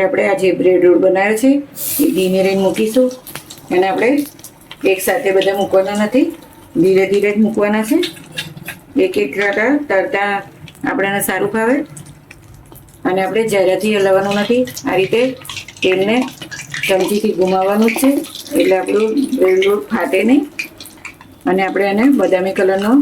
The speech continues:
કરવાનો છે. અને આ ચમચીથી આ રીતે આપણે પલટાઈ દઈશું. આછો બદામી કલરનો થાય ત્યાં સુધી જઈને આપણે તળવાનો છે.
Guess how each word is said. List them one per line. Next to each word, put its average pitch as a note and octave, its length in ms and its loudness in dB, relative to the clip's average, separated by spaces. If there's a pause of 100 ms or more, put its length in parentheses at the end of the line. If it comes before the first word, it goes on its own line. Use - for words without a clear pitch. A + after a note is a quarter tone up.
કરવાનો F#3+ 400 0
છે. D4+ 180 -2 (3500)
અને F#3 140 2
આ F#3 320 2
ચમચીથી G3 540 0
આ F#3 80 0
રીતે F#3+ 240 0
આપણે G3+ 320 -2
પલટાઈ G3 440 0
દઈશું. A#3 340 2 (1900)
આછો F3 300 -4
બદામી F#3+ 340 2
કલરનો G3 360 0
થાય G#3+ 260 0
ત્યાં F#3+ 280 -4
સુધી F#3 220 2
જઈને F#3+ 220 2
આપણે F#3 220 0
તળવાનો F#3+ 440 2
છે. A#3+ 160 0